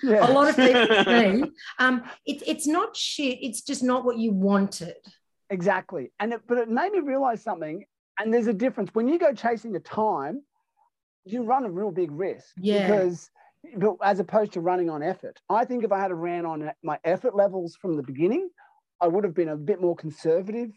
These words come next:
Speaker 1: in the first
Speaker 2: Yes.
Speaker 1: twenty odd Ks.
Speaker 2: And
Speaker 1: And
Speaker 2: you
Speaker 1: I
Speaker 2: probably
Speaker 1: probably
Speaker 2: would have
Speaker 1: would've
Speaker 2: got a better time.
Speaker 1: I would have got, I think I would have got sub three ten without, 'cause I wouldn't have got that complete blowout. Like, I even had a caffeinated Maurten gel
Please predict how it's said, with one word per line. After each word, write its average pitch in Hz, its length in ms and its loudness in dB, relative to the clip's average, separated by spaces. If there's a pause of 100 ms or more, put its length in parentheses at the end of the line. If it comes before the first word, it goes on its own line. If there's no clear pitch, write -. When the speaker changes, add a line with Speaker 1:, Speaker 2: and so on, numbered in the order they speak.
(100)
Speaker 1:
in 190 140 -4
the 185 80 0
first 196 280 2
Speaker 2:
Yes. - 60 -14
Speaker 1:
twenty 196 240 2
odd 175 160 2
Ks. 175 80 -4
Speaker 2:
And 233 280 2 (500)
Speaker 1:
And 254 100 6
Speaker 2:
you 381 60 6
Speaker 1:
I - 40 2
Speaker 2:
probably - 80 -2
Speaker 1:
probably 320 180 4
Speaker 2:
would 277 120 2
have 196 80 0
Speaker 1:
would've 240 180 2
Speaker 2:
got 247 40 -2
a 233 40 2
better 208 120 0
time. 226 420 -4 (420)
Speaker 1:
I 226 60 -2
would 294 140 -2
have 233 100 -2
got, 196 280 0
I 214 100 0
think 277 180 -4
I 233 40 0
would 208 140 -2
have 175 60 -6
got 151 140 -4
sub 156 260 -8
three 147 240 -4
ten 143 400 -4 (160)
without, 180 340 4
'cause - 80 -4
I 208 40 2
wouldn't 190 220 2
have 165 100 -4
got 170 120 2
that 170 140 2
complete 160 400 -6
blowout. 147 400 -2 (400)
Like, 208 160 2
I 254 140 4
even 240 160 -2
had 196 200 0
a 165 60 -4
caffeinated 175 640 -4
Maurten 170 380 -2
gel 143 460 -2